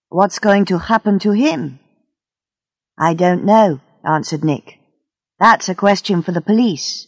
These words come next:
Now, please excuse us." Inside the museum,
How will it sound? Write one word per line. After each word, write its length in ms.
Now, 240
please 460
excuse 560
us." 160
Inside 440
the 160
museum, 540